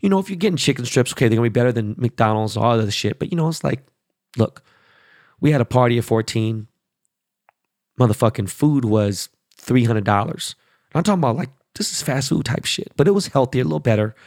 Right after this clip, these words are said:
You know, we ate whatever here and there. They didn't really have a great iced coffee situation going on there. I wish they had a Starbucks there, but they don't.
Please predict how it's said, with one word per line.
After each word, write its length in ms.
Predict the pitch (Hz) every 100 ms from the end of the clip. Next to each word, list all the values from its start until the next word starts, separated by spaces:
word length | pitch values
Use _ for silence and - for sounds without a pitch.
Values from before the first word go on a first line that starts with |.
| - _ _
You 120 | - 120
know, 240 | 110 107 _ _
we 140 | - -
ate 280 | 107 107 117
whatever 260 | 113 104
here 160 | 90 113
and 120 | 120
there. 200 | - - - - - -
They 80 |
didn't 160 | 214 226
really 160 | 214 190
have 160 | 170
a 40 | 120
great 380 | 123 127 123 _ _ _ _ _ -
iced 260 | 113 113
coffee 520 | - 107 - 110 104 - _ _ _
situation 600 | - 123 - 117 110 113
going 160 | 107 110
on 140 | 113
there. 100 | 107
I 40 | 104
wish 180 | 101 -
they 100 | -
had 60 |
a 40 | -
Starbucks 400 | 113 104 101 -
there, 120 | 120
but 80 | 131
they 100 | 131
don't. 340 | 110 107